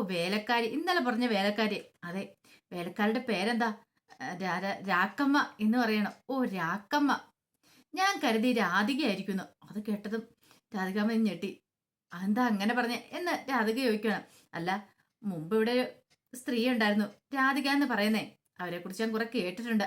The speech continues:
അതുകൊണ്ടാന്ന് പറയണം." ഈ സമയത്താണ് ഗീതുവിന്റെ വരവ് അങ്ങോട്ടേക്ക്. ഉം, ഗീതു ഇങ്ങനെ വന്നു കഴിയുമ്പത്തേനും അവർ രണ്ടുപേരും സംസാരിച്ചുകൊണ്ട് നിൽക്കുന്നതാണ്. അപ്പൊ ഗീതു ഓർത്തു,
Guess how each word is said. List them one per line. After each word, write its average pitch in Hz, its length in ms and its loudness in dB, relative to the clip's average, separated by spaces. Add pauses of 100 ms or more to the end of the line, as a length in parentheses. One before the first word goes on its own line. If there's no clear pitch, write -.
(140)
അതുകൊണ്ടാന്ന് 294 580 2
പറയണം." 196 400 0 (800)
ഈ 381 100 -2
സമയത്താണ് 240 580 2
ഗീതുവിന്റെ 190 440 0
വരവ് 185 260 0
അങ്ങോട്ടേക്ക്. 185 460 -4 (640)
ഉം, 208 120 -8 (360)
ഗീതു 302 240 0
ഇങ്ങനെ 240 200 0
വന്നു 208 200 0
കഴിയുമ്പത്തേനും 220 420 2 (760)
അവർ 302 180 0
രണ്ടുപേരും 233 360 2
സംസാരിച്ചുകൊണ്ട് 208 600 0
നിൽക്കുന്നതാണ്. 208 360 0
അപ്പൊ 165 180 -8
ഗീതു 269 300 2
ഓർത്തു, 294 240 -4